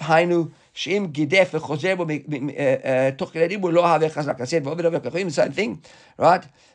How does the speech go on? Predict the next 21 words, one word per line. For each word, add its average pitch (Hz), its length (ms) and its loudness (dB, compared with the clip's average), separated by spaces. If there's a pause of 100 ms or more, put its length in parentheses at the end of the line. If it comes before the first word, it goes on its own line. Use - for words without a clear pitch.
(160)
Uh, - 40 2 (1400)
if 131 100 -8
he, 143 80 0 (140)
if 139 120 -4
he 139 200 0
repeats, 131 480 -2
ומקדש 196 640 2
ומגרש, 160 680 4
אם 156 200 -2 (100)
קידש 175 360 0
או 151 60 -6
גירש 180 340 0
וחזר 147 320 2
בו 190 80 -2
תוך 147 140 -4
כדי, 170 460 0
לא 160 140 2
מציל, 147 320 -2
it 143 40 -2
doesn't 135 240 -2
work. - 180 -20